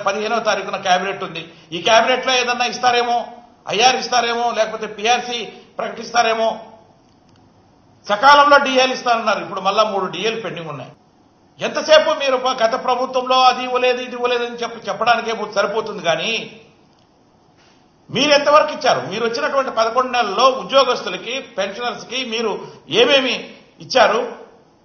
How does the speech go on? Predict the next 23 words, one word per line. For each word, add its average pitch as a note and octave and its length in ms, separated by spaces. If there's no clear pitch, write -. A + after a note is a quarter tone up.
రావాల్సినట్టు C4+ 560
ఏమేమి A#3 320
ఇచ్చారు? A3+ 220
కనీసం C#4+ 340
ఈ D4 120
పదకొండు B3 420
నెలల్లో C4+ 280
పెట్టుకున్నటువంటి B3 680
జీపీఎఫ్లు A#3+ 580
కానీ, A#3+ 220
లేకపోతే A#3 360
మిగతాటి A3+ 460
కానీ, A3+ 260
ఆ, F#3+ 80
సరెండర్ B3+ 380
లీవ్స్ A#3+ 220
కానీ A3 200
మీరు G3+ 160
ఎంతవరకు F#3+ 380
ఇచ్చారు? F3 380
ఈ D#3+ 80
రోజు C#4+ 220
వరకు C4+ 240